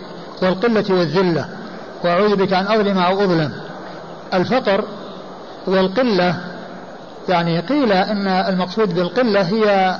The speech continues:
ال-، قلة المال، وعلى هذا يصير قريب من الفقر أو يعني يماثل الفقر، أو القلة يعني في ال-، القلة في العدد التي يعني لا يحصل من ورائها نصرة،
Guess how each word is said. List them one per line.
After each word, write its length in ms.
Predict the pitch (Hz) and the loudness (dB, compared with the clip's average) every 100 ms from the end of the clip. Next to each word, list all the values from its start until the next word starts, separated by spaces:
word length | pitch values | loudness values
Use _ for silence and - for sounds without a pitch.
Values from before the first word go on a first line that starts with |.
| - - | -6 -2
ال-، 540 | 202 196 190 185 190 202 | 0 2 2 2 2 2
قلة 220 | 277 220 190 | 2 2 2
المال، 420 | 202 202 175 - - - - - - - - | 2 2 0 -2 -8 -14 -16 -16 -16 -14 -2
وعلى 260 | 233 220 208 | 2 4 4
هذا 280 | 202 220 208 | 4 4 4
يصير 280 | 196 226 | 2 0
قريب 300 | 220 233 277 | 2 2 2
من 140 | 214 190 | 2 0
الفقر 480 | 165 202 196 196 196 | 0 0 0 0 2
أو 340 | 190 180 185 185 190 | 4 2 0 0 0
يعني 420 | 175 180 175 180 | 2 2 0 0
يماثل 380 | 180 220 220 175 | 2 2 2 2
الفقر، 460 | 160 190 202 170 170 - - - - - - - | 0 0 2 0 -2 -8 -14 -16 -18 -18 -16 -2
أو 160 | 233 220 | 4 4
القلة 680 | 208 214 294 277 208 202 143 220 | 4 2 2 4 4 2 0 0
يعني 440 | 202 190 185 180 | 2 4 4 2
في 100 | 185 | 2
ال-، 360 | 185 185 180 185 - - - - | 2 2 2 -2 -8 -14 -10 0
القلة 440 | 196 196 269 220 151 | 0 2 2 2 2
في 120 | 196 | 2
العدد 440 | 180 214 190 185 - - | 4 4 4 2 -2 -6
التي 560 | 196 190 185 196 185 180 185 | -2 0 0 0 2 0 0
يعني 340 | 190 175 175 180 | 0 2 0 0
لا 160 | 196 | 2
يحصل 520 | 233 220 - 196 185 185 - - - - | 2 2 0 2 2 0 -6 -14 -14 -6
من 140 | 202 202 | -2 2
ورائها 440 | 190 190 185 170 | 2 4 2 2
نصرة، 420 | 202 214 190 - | 2 2 2 0